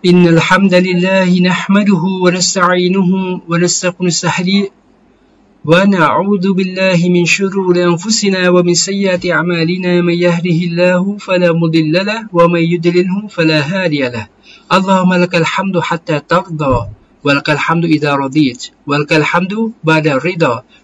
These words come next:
وأشهد أن لا إله إلا الله وحده لا شريك له، إله الأولين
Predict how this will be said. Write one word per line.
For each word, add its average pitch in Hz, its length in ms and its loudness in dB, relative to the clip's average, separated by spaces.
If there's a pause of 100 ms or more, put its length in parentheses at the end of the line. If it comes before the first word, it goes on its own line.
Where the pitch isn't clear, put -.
وأشهد 170 360 0
أن 170 140 4 (120)
لا 165 100 6 (140)
إله 165 260 2 (200)
إلا 165 140 0
الله 156 640 0 (180)
وحده 160 360 0 (160)
لا 160 180 4
شريك 170 520 -2
له، 143 240 4 (160)
إله 156 280 0
الأولين 165 680 -2